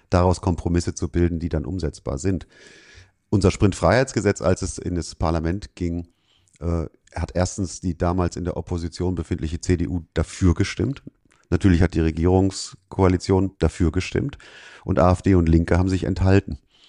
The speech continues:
Also mit dem Wahlverhalten hätten wir das Grundgesetz ändern können. Und das war schon große Klasse. Also man kann sehen, dieses Thema eint dann doch schon die Leute. Und ich muss auch sagen, wie immer in Systemen,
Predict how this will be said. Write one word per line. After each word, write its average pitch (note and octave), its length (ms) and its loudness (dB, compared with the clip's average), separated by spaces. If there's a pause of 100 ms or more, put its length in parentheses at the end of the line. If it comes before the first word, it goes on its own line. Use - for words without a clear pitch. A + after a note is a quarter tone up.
(140)
Also G2+ 160 -2
mit F2 160 -2
dem F#2+ 220 2
Wahlverhalten F#2+ 560 2
hätten F#2+ 120 -2
wir F#2 60 -2
das - 80 -6
Grundgesetz G2 520 -4
ändern - 340 -10
können. - 320 -12
Und - 140 -8
das - 180 -6
war D#2+ 120 -2
schon G#2+ 400 -4 (460)
große G#2 320 0
Klasse. - 380 2
Also D#2+ 160 0
man E2+ 160 0
kann G2 180 0
sehen, F#2+ 400 2 (320)
dieses F#2+ 280 -4
Thema G2 600 0 (480)
eint G#2 520 -2
dann E2+ 280 -2
doch - 220 -2
schon C#2+ 400 -8
die D2 100 -10
Leute. - 380 -8
Und E2 180 -2
ich - 140 -8
muss A2 140 0
auch F#2 200 2
sagen, G#2 380 2 (480)
wie - 80 -2
immer A#2+ 260 2
in F2+ 120 0
Systemen, F#2+ 580 -2